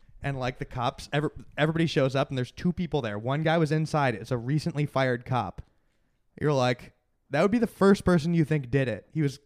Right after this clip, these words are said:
there, and he's burned. Like, obviously, that's the guy who did it. Or the woman outside in a hoodie that's, like, sweating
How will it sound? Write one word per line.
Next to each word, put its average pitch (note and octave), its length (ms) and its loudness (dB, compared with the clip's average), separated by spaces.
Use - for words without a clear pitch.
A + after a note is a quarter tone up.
there, C3 540 -4
and D3 140 -6
he's C#3 100 -4
burned. A#2 480 -4
Like, - 200 -8
obviously, E3+ 460 2
that's D3 180 2
the D#3+ 60 0
guy D3+ 120 4
who C#3+ 80 6
did D3 160 4
it. A2+ 140 -2
Or G#3 480 6
the D#3+ 100 2
woman F3 320 2
outside D3+ 480 2
in C#3+ 80 0
a C3+ 80 2
hoodie A2+ 540 2
that's, C3+ 180 -6
like, A2+ 320 -6
sweating A#2 560 -2